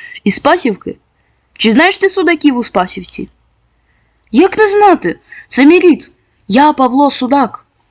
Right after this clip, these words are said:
«Братіку, мій рідний», заговорив Петро і кинувся хлопця обіймати. «Ти не пізнав мене? Я ж Петро». Павлусь дуже зрадів. «Скажи, Павлусю, чи живі батько, мати?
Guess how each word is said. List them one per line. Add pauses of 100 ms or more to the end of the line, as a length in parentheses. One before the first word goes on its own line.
(960)
«Братіку,
мій
рідний», (380)
заговорив
Петро (380)
і
кинувся
хлопця
обіймати. (760)
«Ти
не
пізнав
мене? (220)
Я
ж
Петро». (1080)
Павлусь
дуже
зрадів. (760)
«Скажи,
Павлусю, (340)
чи
живі
батько,
мати?